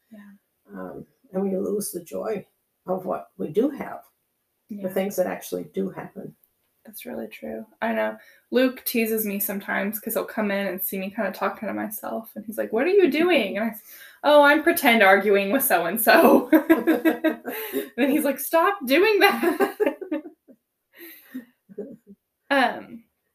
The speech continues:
Speaker 1: do you, have you seen people, or is it possible even, to have some trauma and not know it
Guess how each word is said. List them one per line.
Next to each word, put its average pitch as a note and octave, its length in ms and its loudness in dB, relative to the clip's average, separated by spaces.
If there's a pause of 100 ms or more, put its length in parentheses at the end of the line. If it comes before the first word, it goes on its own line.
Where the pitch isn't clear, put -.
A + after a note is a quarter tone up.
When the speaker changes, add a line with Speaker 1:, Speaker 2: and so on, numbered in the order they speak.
(1160)
Speaker 1:
do A#3 140 -8
you, F4 680 0
have B3+ 180 -12
you C4+ 120 -4
seen D4 380 -6 (300)
people, A#3 340 -10
or G3 200 -2
is A#3+ 160 -8
it - 120 -12
possible - 720 -10
even, G3 420 -12 (720)
to A#3+ 140 -6
have G#3+ 560 -2
some A3 300 -6
trauma G#3+ 680 -6 (240)
and G3+ 220 -10
not F#3+ 380 -8 (140)
know G3 300 -8
it C4 320 -8